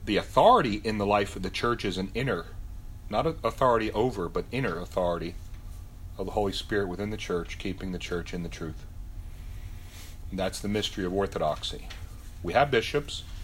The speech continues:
They mo-, sometimes get along, sometimes don't. But, um,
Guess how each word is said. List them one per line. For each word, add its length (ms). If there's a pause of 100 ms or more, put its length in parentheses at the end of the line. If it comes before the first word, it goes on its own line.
(680)
They 120
mo-, 140
sometimes 480
get 100
along, 300
sometimes 440
don't. 240 (1500)
But, 340
um, 240